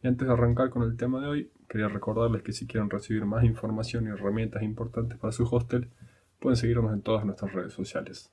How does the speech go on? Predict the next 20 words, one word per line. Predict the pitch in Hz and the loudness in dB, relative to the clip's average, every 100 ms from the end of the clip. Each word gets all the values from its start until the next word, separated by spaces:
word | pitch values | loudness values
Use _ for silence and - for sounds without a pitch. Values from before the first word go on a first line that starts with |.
| _ | _
En | 120 | 2
Instagram | 127 123 123 120 117 | 2 4 4 6 4
somos | 117 101 101 - | 2 0 -2 -4
arroba | 110 98 104 101 | -4 0 0 0
super | - 120 117 117 | 0 0 2 -2
punto | 117 107 104 101 | -2 -6 -4 -4
hostels | - 123 - 120 131 - _ _ _ _ _ - | 0 0 2 0 0 -10 _ _ _ _ _ -2
y | 117 | 0
este | 117 | 2
es | 110 | 0
nuestro | 104 101 | -2 -4
canal | 101 98 98 | -2 0 0
principal, | 90 95 110 120 131 147 _ _ - | -2 -8 -2 4 4 4 _ _ -8
donde | 104 101 | -4 0
vamos | 101 101 | 0 0
a | |
estar | - 104 | -2 -6
brindando | 104 107 107 110 113 | -4 -4 -2 0 -2
contenido | 104 101 107 104 104 - | -4 -6 -6 -6 -8 -4
exclusivo, | 120 - 120 131 131 135 | -4 -2 -2 4 4 4